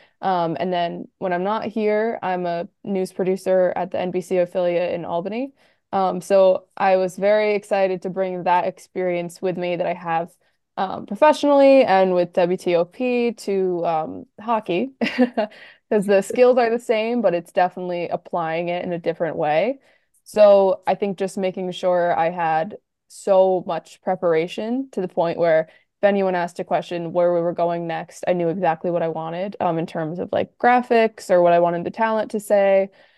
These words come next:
Um, and that's another thing. I had never used our graphics machine before. Um, I was scared of it. It's, like, this big clunky old computer. Um, and I <laughs> learned it for this. I made all the <laughs> graphics for,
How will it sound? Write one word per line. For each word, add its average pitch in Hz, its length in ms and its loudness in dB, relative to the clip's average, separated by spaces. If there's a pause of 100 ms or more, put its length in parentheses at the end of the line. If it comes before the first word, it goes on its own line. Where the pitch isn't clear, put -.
(140)
Um, 180 480 2 (140)
and 220 120 -2
that's 226 180 -2
another 196 280 -2
thing. 220 280 -8
I 196 100 -4
had 214 100 -4
never 196 300 -2
used 196 580 -8
our 175 280 -2
graphics 165 520 -4
machine 247 340 -4
before. 269 500 -2 (420)
Um, 180 460 0 (200)
I 196 120 0
was 185 140 -2
scared 185 360 0
of 196 80 -6
it. 254 280 -6
It's, 202 120 -4
like, 196 160 0
this 196 180 -4
big 196 340 -2
clunky 196 480 -6
old 185 260 -2
computer. 190 580 -4 (380)
Um, 202 280 2
and 202 160 2
I 220 260 2
<laughs> - 60 -6
learned 202 480 4
it 226 280 -2
for 208 140 -2
this. 180 360 0
I 180 100 -2
made 185 200 -2
all 175 120 2
the 180 100 -6
<laughs> 165 80 -10
graphics - 480 -4
for, 185 360 0